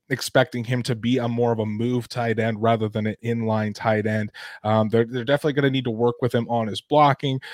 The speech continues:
uh, but it's just a big, a big road ahead, 'cause you're talking about Jelani Woods, Kylen Granson, Drew Ogletree, Mo Alie-Cox, those four guys at least,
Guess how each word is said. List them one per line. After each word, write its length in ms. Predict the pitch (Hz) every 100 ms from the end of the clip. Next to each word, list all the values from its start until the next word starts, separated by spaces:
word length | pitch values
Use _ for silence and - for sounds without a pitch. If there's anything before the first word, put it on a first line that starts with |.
| - -
uh, 200 | 110 110
but 160 | 131
it's 100 | 143
just 160 | 165 160
a 60 |
big, 240 | 139 147 127
a 60 | 123
big 180 | 156 131
road 220 | 131 135
ahead, 260 | 113 135 131 _
'cause 160 | - 110
you're 80 | 110
talking 320 | 120 113 113
about 340 | 107 113 110
Jelani 400 | - 113 117 107
Woods, 400 | 107 139 131 120 - - -
Kylen 360 | 120 113 104 101
Granson, 500 | 127 123 - 123 110
Drew 220 | - 110
Ogletree, 720 | 113 127 117 117 - 123 117
Mo 220 | 117 123 127
Alie-Cox, 720 | 120 110 - 131 127 - -
those 240 | 147 147
four 260 | - 131 117
guys 320 | 120 117 107
at 180 | - 117
least, 460 | 156 117 - -